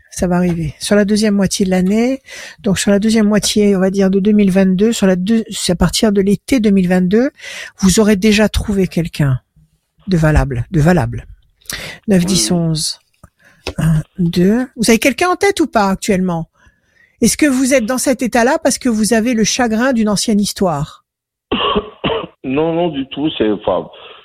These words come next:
Speaker 2: j'ai eu,
Speaker 1: D'accord.
Speaker 2: euh, pff, voilà, non, j'ai pas forcément quelqu'un en tête, mais, euh, voilà,
Speaker 1: C'est
Speaker 2: j'ai
Speaker 1: vrai.
Speaker 2: eu une relation il y a pas très longtemps, parce que c'est terminé, c'est comme ça. Et voilà,
Speaker 1: Ouais.
Speaker 2: quoi,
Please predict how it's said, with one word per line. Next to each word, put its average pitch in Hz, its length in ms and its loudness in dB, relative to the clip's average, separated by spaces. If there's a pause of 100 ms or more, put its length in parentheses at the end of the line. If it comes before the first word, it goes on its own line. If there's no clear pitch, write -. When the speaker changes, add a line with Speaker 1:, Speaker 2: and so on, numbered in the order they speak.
(120)
Speaker 2:
j'ai 101 200 -4
eu, 117 340 0
Speaker 1:
D'accord. 104 280 2
Speaker 2:
euh, 95 300 -4
pff, - 120 -18 (600)
voilà, 110 300 -2
non, 143 240 -2
j'ai 117 120 -4
pas 127 200 -6
forcément 131 480 -4
quelqu'un 123 260 -2
en 110 120 -2
tête, 123 320 -4 (200)
mais, 101 240 -2
euh, 90 340 -2 (600)
voilà, 92 160 0
Speaker 1:
C'est 180 80 0
Speaker 2:
j'ai 175 60 4
Speaker 1:
vrai. 120 80 2
Speaker 2:
eu - 20 -4
une 110 120 -2
relation 113 400 -4
il 110 40 -2
y - 20 0
a 95 80 -4 (140)
pas 113 120 -2 (120)
très 113 200 -2
longtemps, 107 480 -4
parce 98 140 -12
que - 240 -12
c'est 92 140 -8
terminé, 92 480 -4
c'est 85 80 -10
comme 80 200 -12
ça. 123 220 -2 (500)
Et 92 760 -2
voilà, 92 320 -2
Speaker 1:
Ouais. 202 180 2
Speaker 2:
quoi, 90 160 -8